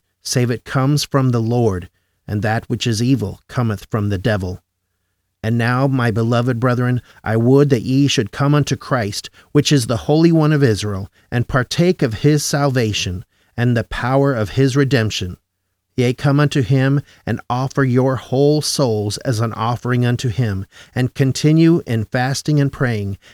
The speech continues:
and endure to the end, and as the Lord liveth, ye will be saved. And now I would speak somewhat concerning a certain number which went up into the wilderness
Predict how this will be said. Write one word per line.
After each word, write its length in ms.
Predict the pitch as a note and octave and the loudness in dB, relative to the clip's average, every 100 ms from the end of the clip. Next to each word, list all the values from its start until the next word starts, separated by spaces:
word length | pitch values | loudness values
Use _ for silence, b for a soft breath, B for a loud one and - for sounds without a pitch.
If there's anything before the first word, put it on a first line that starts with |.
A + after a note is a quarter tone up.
| b | b
and 120 | A#2+ | 0
endure 480 | B2 B2+ B2 C#3 C#3+ | 2 4 4 4 4
to 140 | - | 0
the 220 | C#3+ C#3+ A#2+ | 0 2 2
end, 320 | G2+ F#2+ - b b | -2 -4 -8 b b
and 220 | A2 A#2+ A2+ | -4 0 0
as 260 | A#2+ A#2+ | 0 -2
the 140 | B2+ A#2+ | -2 -2
Lord 400 | A#2+ B2+ B2+ A#2+ | 2 2 2 -2
liveth, 400 | B2+ B2+ C3 _ _ - | -2 -2 -4 _ _ -8
ye 280 | G#2 B2+ C3+ | -2 2 2
will 300 | A#2+ B2 C3 | 2 2 2
be 280 | A#2 A#2+ B2 | 0 -2 -4
saved. 580 | - A2+ G2 F#2+ - - _ _ _ _ _ - | -2 -2 -2 -6 -10 -20 _ _ _ _ _ -6
And 260 | A2 G#2 | -6 -2
now 300 | A#2+ A#2 B2+ | -2 0 -2
I 180 | B2+ A2 | -2 -2
would 200 | A2+ A#2 | 0 -2
speak 400 | - - C3 - | -4 0 0 -2
somewhat 480 | - B2+ A#2+ G2+ G#2 | -4 0 0 -2 -4
concerning 520 | B2+ A2+ - B2+ C3+ | -4 -4 -2 0 0
a 80 | A#2 | -2
certain 340 | - D3+ D#3 | -2 -2 2
number 360 | D#3 A#2 G2 G2 | 4 2 -2 -6
which 280 | - A2 - | -6 -6 -4
went 260 | B2+ C#3 | -2 -2
up 240 | - A2+ - | -4 -6 -4
into 280 | A2+ A2 C3 | -6 -2 2
the 100 | C#3 | 2
wilderness 600 | C3+ G#2+ F#2+ F2+ - | 2 0 -4 -6 -10